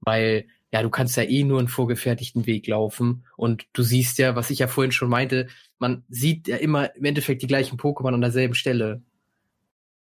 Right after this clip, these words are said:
Und ja, das ist halt so ein Punkt, den, den, wo ich halt auch einfach sagen muss, ne, das ist eigentlich zu hart, aber auch sagen muss, ich, find ich lame. So. Wird Pokémon Snap nicht gerecht, muss ich sagen, aber das ist halt eine Sache, so, die kann ich nicht anders beschreiben.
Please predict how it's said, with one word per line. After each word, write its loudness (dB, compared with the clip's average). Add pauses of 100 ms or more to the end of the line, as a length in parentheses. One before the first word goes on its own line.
(340)
Und 0 (360)
ja, 2 (100)
das 0
ist -6
halt 2
so -4
ein -4
Punkt, -2
den, -4
den, 0
wo 0
ich 0
halt 0
auch -2
einfach -4
sagen 0
muss, -2
ne, 2
das 0
ist -4
eigentlich 0
zu -4
hart, 2
aber 0
auch 0
sagen -2
muss, -2
ich, -8 (180)
find 0
ich -2 (120)
lame. 0 (640)
So. -6 (680)
Wird 0
Pokémon -2
Snap -2
nicht -2
gerecht, 0
muss -2
ich -2
sagen, 0
aber -2
das -2
ist -8
halt 0
eine -4
Sache, -2
so, -2
die -8
kann -2
ich -2
nicht -2
anders -2
beschreiben. -2